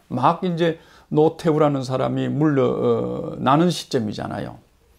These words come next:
그래서 제가 앞으로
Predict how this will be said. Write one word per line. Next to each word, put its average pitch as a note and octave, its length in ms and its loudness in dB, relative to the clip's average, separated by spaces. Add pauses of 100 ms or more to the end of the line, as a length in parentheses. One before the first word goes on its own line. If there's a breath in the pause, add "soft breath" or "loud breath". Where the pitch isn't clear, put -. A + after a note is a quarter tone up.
(300 soft breath)
그래서 B2 720 2 (1500)
제가 - 260 0
앞으로 F#3 680 4